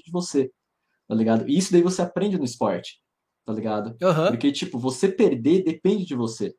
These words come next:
Speaker 1: Tem, pô, tem uma frase, tem, tem outra frase que fala assim, cara, vencedores não dão desculpas, entendeu? E isso daí é uma, uma das coisas que o esporte trouxe pra mim também, tá ligado? E, tipo, é,
Speaker 2: Sim.
Speaker 1: nessa vibe, assim, de estudar, pô, a faculdade também me trouxe, eu fiz ensino técnico de,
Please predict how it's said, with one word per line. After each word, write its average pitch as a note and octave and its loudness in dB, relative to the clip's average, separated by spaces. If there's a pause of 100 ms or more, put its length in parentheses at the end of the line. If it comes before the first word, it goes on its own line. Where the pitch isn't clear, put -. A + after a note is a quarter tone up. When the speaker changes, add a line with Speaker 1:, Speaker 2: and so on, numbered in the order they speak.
(260)
Speaker 1:
Tem, D3 0
pô, D3+ 0
tem C#3+ -4
uma E3 0
frase, D3+ 0
tem, C#3+ -2
tem D3 -4
outra D3+ -2
frase D3 -2
que - -10
fala C#3 -6
assim, D3 -10
cara, C3+ -4
vencedores C#3 -2
não D3+ -8
dão D3+ -4
desculpas, - -8 (600)
entendeu? A2+ 0
E C#3+ 0
isso A3+ 2
daí D#3 2
é F#3+ 2
uma, F3 0
uma D#3 -4
das D#3 -10
coisas D3+ -4
que - -4
o - -2
esporte C#3+ -4
trouxe E3 -2
pra A#2+ -6
mim A2+ 0
também, G2 -8
tá G2 -18
ligado? G2+ -12 (580)
E, C3+ 0
tipo, B2+ 0
é, A#2+ 2
Speaker 2:
Sim. E3+ 0
Speaker 1:
nessa C#3 2
vibe, D#3+ 0
assim, D3+ -4
de C3+ -4
estudar, C#3 -4 (380)
pô, C#3+ 4
a A#2+ 6
faculdade C#3 0
também C#3+ -4
me B2+ -2
trouxe, C#3 0
eu A#2 -2
fiz C#3+ -4
ensino C3+ -6
técnico C3 -2
de, A2+ 0